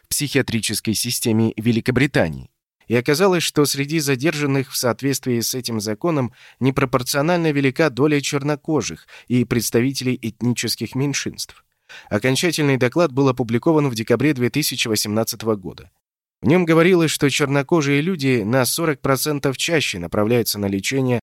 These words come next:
по распоряжению полиции или криминального суда, реже получают психологическую помощь и чаще принудительное лечение, чаще попадают в полузакрытые и закрытые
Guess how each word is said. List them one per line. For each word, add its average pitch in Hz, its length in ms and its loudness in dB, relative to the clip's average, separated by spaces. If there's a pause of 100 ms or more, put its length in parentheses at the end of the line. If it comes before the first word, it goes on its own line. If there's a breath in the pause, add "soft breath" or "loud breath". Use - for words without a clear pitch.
(100)
по 131 80 2
распоряжению 120 680 2
полиции 110 600 -2 (220 loud breath)
или 151 160 4
криминального 131 600 4
суда, 120 400 0 (320 soft breath)
реже 151 300 2
получают 131 500 2
психологическую 110 840 -2
помощь 151 400 2 (260 loud breath)
и 123 100 -2
чаще 160 440 -2
принудительное 131 760 2
лечение, 123 680 -2 (280 loud breath)
чаще 175 340 2
попадают 135 460 2
в - 60 -14
полузакрытые 123 800 0
и - 20 0
закрытые 110 540 0